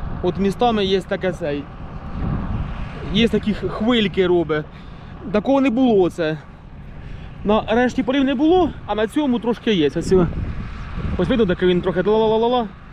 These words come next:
і погнав. Трошки є такі нюанси. Раз, два, три, чотири, п'ять, шість.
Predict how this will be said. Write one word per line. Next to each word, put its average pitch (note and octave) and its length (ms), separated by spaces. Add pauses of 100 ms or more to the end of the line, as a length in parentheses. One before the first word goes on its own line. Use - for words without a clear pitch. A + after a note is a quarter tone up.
(920)
і G3+ 80
погнав. D#3 540 (2000)
Трошки G#3 320
є G3+ 100
такі F#3+ 200
нюанси. D#3 520 (380)
Раз, F#3+ 180
два, F#3+ 160
три, F#3+ 200
чотири, F#3 280
п'ять, F#3 220
шість. - 460